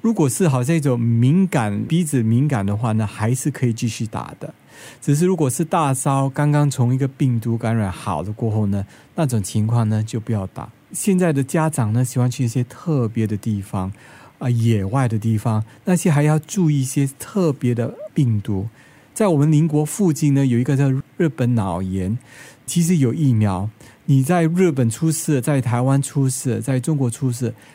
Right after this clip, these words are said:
每个孩子都会有打这个日本脑炎的疫苗。但是新加坡不需要，因为他们是在猪场啊，养猪的地方才会有。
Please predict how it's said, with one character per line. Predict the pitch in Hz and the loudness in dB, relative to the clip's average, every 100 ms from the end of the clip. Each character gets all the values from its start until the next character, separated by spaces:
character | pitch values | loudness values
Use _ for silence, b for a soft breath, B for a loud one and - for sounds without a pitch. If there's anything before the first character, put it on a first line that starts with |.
| B | B
每 | 151 135 123 | 4 4 4
个 | 165 | 0
孩 | 147 123 135 | 0 0 0
子 | 135 120 - _ _ - - | -2 -6 -8 _ _ -18 -2
都 | 185 165 | 0 4
会 | 156 | 4
有 | 117 107 | 2 0
打 | 90 | -4
这 | 98 | -6
个 | 131 135 139 294 | -2 -2 -4 -2
日 | 170 135 | 0 2
本 | 123 120 | 0 0
脑 | 120 101 98 | 0 0 -2
炎 | 101 110 | -2 0
的 | 120 110 | 0 -2
疫 | 190 120 | 0 0
苗。 | 98 87 98 - B B - | 0 -2 -6 -12 B B -2
但 | 202 | -2
是 | 214 | 0
新 | 190 214 | 0 2
加 | 202 | 0
坡 | 190 196 | 0 -2
不 | - 185 | 0 -2
需 | - 175 160 | -2 -2 0
要， | 127 117 196 | 0 -2 0
因 | 160 | 0
为 | 147 | 2
他 | 160 | 2
们 | 143 | 2
是 | 135 147 | 2 -2
在 | 147 139 123 113 B B | 0 0 -2 -4 B B
猪 | - 165 165 | -6 -2 0
场 | 156 127 98 | -2 -4 -2
啊， | 110 | -2
养 | 120 101 95 | 0 -2 -4
猪 | 104 143 | -2 0
的 | 117 | 0
地 | 113 113 | 0 -2
方 | 110 104 104 | 0 -4 -6
才 | - 87 | -10 -8
会 | 98 120 101 | -4 -4 -2
有。 | 101 95 | -4 -6